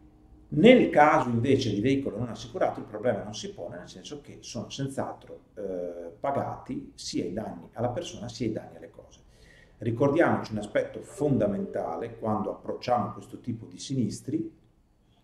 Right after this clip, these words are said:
che è quello della prova del fatto storico, che deve essere molto rigorosa. Molto rigorosa cosa vuol dire? Ci vuole assolutamente una prova,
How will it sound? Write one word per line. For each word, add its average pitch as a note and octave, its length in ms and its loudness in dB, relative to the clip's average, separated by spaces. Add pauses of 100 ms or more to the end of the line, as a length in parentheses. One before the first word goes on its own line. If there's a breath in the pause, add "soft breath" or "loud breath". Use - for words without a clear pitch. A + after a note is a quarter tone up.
(240)
che D3+ 120 -2
è D3+ 80 -4
quello A2+ 260 0
della G#2+ 280 -2
prova - 760 4 (800)
del B2+ 420 2
fatto - 360 -6
storico, - 540 -10
che - 100 -10
deve A2+ 160 -2
essere - 260 -10
molto A#2 300 0
rigorosa. F2 520 -8 (200)
Molto A2 240 -8
rigorosa B2 400 0
cosa F#2+ 200 -4
vuol F2 120 -8
dire? E2 200 -14
Ci - 120 -10
vuole G#2+ 300 -2
assolutamente A2 640 -8
una G2 80 -8
prova, - 440 -6